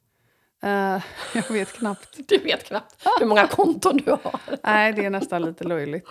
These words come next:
Speaker 1: <laughs> Man får, man kan tro att man är schizofren ibland.
Speaker 2: Jag ska läsa ditt allra första inlägg, tänkte jag.
Speaker 1: Mm, kul.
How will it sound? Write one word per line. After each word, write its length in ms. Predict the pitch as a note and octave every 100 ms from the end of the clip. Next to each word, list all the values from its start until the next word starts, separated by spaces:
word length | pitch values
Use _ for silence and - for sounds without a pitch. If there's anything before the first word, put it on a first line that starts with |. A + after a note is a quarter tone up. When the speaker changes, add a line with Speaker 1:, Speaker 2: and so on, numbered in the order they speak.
| - - - G3 -
Speaker 1:
<laughs> 580 | A#3 - - - -
Man 120 | - G3
får, 500 | G#3+ F#3+ F3+ F3 - - _ - - _ G3+
man 180 | G3
kan 100 | G3
tro 140 | G#3+ A3
att 140 | F#3
man 120 | F3+
är 60 | F3+
schizofren 680 | F3+ F3+ - - E3+ F3 A3+
ibland. 340 | G#3+ D3+ - _ _ _ _ _ _ _ - _ _
Speaker 2:
Jag 140 | - G3+
ska 140 | -
läsa 640 | G3+ G#3 G#3 E3+ E3 -
ditt 240 | F3+ D#3+ -
allra 320 | - D#3+ C#3+
första 340 | D#3 D#3+ - -
inlägg, 460 | D#3+ D3 - F3
tänkte 240 | - D#3+ F3+
jag. 80 | G3
Speaker 1:
Mm, 420 | B3+ B3 F3+ E3+
kul. 280 | - C4+